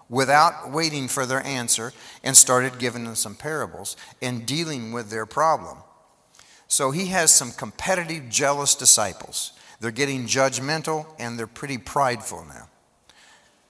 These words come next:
He confronts them and says this in Matthew eighteen ten.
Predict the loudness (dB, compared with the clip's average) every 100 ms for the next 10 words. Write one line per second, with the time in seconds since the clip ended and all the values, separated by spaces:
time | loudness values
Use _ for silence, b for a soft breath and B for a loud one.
0 | b _ -12 -10 -6 -2 0 4 6 4
1 | 2 2 2 2 0 0 0 0 0 -6
2 | -12 -14 -14 -6 -4 -4 -6 -6 -6 -10
3 | -12 -12 -10 -10 -14